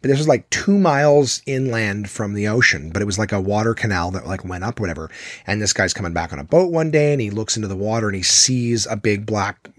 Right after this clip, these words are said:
object swimming up this, like, up towards, like, this little pond lake thing, you know, in town. And he's like, "Oh my God." And he gets out of his boat, and he runs up, and he calls into town. It's like, "There's a shark headed up, up the river to the pond." And everyone's like, "Ah, you're crazy. There's no sharks," yada, yada, yada, yada, yada.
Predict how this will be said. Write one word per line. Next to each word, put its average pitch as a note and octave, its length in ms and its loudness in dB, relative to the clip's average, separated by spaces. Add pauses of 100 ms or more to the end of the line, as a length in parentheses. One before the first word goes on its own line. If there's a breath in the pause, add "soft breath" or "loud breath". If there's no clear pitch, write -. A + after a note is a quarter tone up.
(120)
object A2 460 -2
swimming G#2 500 -2 (100)
up G#2 260 -2
this, G#2+ 260 0
like, A2 180 2 (240)
up B2 160 -4
towards, A#2 220 2
like, G#2 100 -2
this G2+ 260 -6
little G#2+ 380 -2
pond G#2+ 440 -4
lake D3+ 280 2
thing, F2 380 -8 (420 loud breath)
you - 60 -8
know, G2 120 -4
in G2+ 120 -8
town. A#2 500 -2 (800 soft breath)
And A#2 300 0
he's A2+ 240 -4
like, G#2+ 180 -4
"Oh B2+ 80 -2
my C3 80 0
God." F3+ 140 0
And C3+ 80 -2
he A2+ 40 -6
gets A2 200 -2
out C3+ 60 -2
of A2 60 -6
his G2 80 -8
boat, F#3+ 240 6
and F3 60 -2
he B2+ 60 -4
runs B2 260 -4
up, D3 80 -2
and A2+ 80 -8
he G2+ 60 -10
calls C3 360 0
into B2 160 -4
town. C#3 220 -4
It's B2+ 100 -8
like, A2 80 -10
"There's G#2+ 140 -4
a G#2 60 -4
shark E3 400 4
headed C3 260 2
up, B2 220 -2 (600 soft breath)
up - 180 0
the C#3 100 2
river B2+ 340 4
to C3 140 -2
the A2+ 80 -2
pond." C#3 160 0
And A#2+ 80 0
everyone's B2+ 180 -2
like, C3 160 -4
"Ah, A3 200 2
you're E3 180 6
crazy. A2+ 480 0
There's A#2+ 180 -2
no B2+ 140 -4
sharks," A2 440 -2
yada, G#2 280 -4
yada, G2 240 -6
yada, F2 240 -10
yada, F2 240 -8
yada. D#3+ 340 2